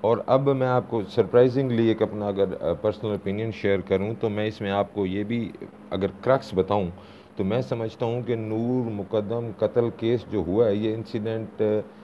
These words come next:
होने की और आपके सामने बहुत सारी वजूहात हैं, आप daily इस पे videos देख रहे हैं, मुख्तलिफ YouTubers कर रहे हैं,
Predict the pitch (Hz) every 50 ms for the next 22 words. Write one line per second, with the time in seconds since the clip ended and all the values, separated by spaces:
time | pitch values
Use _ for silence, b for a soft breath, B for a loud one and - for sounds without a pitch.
0 | B B - - 90 95 110 117 117 113 - 117 110 73 92 101 113 113 113 113
1 | 113 113 - 110 - 113 104 110 113 107 95 113 123 127 - 113 104 101 95 101
2 | 95 92 92 87 87 92 95 92 107 98 95 95 87 85 87 92 95 101 107 104
3 | 92 90 92 92 - 98 92 87 92 90 104 104 98 87 90 92 95 95 101 98
4 | 90 87 90 87 - - 95 87 85 82 85 87 92 87 95 92 87 87 87 82
5 | - - 104 104 95 90 92 110 - B